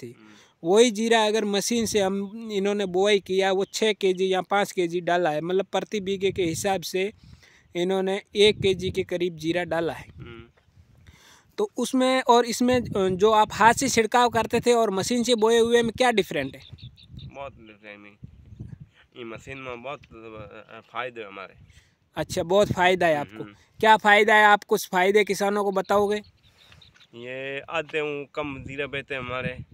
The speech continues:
Speaker 1: हाँ जी।
Speaker 2: ये फायदा है जीरे को।
Speaker 1: हाँ जी।
Speaker 2: ए, दो, दो एकदम मशीन में हरी को उगे।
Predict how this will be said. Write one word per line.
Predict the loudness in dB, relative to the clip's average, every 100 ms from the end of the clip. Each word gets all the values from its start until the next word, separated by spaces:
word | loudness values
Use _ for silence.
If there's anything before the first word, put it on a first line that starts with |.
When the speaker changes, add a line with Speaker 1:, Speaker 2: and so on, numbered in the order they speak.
| -10
Speaker 1:
हाँ | -6 -2
जी। | -2 -2 -6 -20 -20 -20 -20 _ -16
Speaker 2:
ये | -14
फायदा | -10 -8 -8 -10
है | -16
जीरे | -16 -16
को। | -16 -18 -14 -8
Speaker 1:
हाँ | -4
जी। | -2 -4
Speaker 2:
ए, | -6 _ _ -20 -20 -18 -14 -14 -14
दो, | -16
दो | -16 -14
एकदम | -12 -12 -12
मशीन | -10 -12 -12
में | -12 -12
हरी | -12 -14
को | -12 -12
उगे। | -10 -10 -10